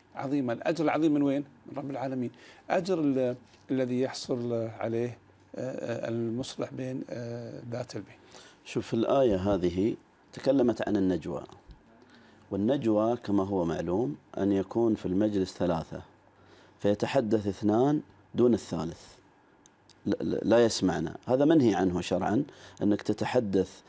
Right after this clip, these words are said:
Speaker 2: اثنين جالسين مع بعض يتحدثون وما عندهم غير واحد جالس،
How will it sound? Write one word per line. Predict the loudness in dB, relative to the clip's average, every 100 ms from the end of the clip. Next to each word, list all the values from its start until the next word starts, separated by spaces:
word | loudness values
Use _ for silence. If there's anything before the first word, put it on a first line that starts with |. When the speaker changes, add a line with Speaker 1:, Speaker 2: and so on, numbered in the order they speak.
| -10
Speaker 2:
اثنين | 2 4 6
جالسين | 4 4 4
مع | 4
بعض | 4 2
يتحدثون | 2 0 0 2 4
وما | 4 4
عندهم | 4 4 4
غير | 4 6
واحد | 4 2 4
جالس، | 6 6 4 0